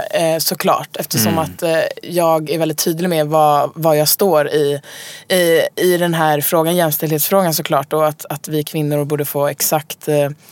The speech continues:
Speaker 1: ja, men som min E P nu som jag släpper,
Speaker 2: Mm.
Speaker 1: att, eh, jag vill att man som kvinna ska ta lika mycket plats, liksom.
Speaker 2: Mm.
Speaker 1: Eh, däremot så måste jag ändå säga att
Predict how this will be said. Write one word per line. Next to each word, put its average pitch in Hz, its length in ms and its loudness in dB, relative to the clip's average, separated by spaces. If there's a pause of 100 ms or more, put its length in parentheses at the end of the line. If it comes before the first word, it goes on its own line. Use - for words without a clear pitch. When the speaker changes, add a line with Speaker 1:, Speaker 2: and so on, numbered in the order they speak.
(200)
Speaker 1:
ja, 226 60 2
men 233 140 2
som 170 340 0
min 170 300 0
E 160 240 0
P 175 100 -2
nu 151 160 -2
som 165 140 -4
jag 156 180 -2
släpper, 131 400 0
Speaker 2:
Mm. 101 80 0
Speaker 1:
att, 90 300 -8 (420)
eh, 151 440 0 (720)
jag 185 240 2
vill 165 180 2
att 151 100 -2
man 156 140 -2
som 156 260 -4
kvinna 151 380 -4
ska 156 160 -6
ta 151 260 2
lika 151 300 0
mycket 147 220 -6
plats, - 360 -2
liksom. - 320 -10
Speaker 2:
Mm. 156 1000 2
Speaker 1:
Eh, 156 80 0 (320)
däremot 233 540 4
så 202 80 0
måste 190 200 4
jag 175 40 2
ändå 165 100 2
säga 160 520 4
att - 460 -2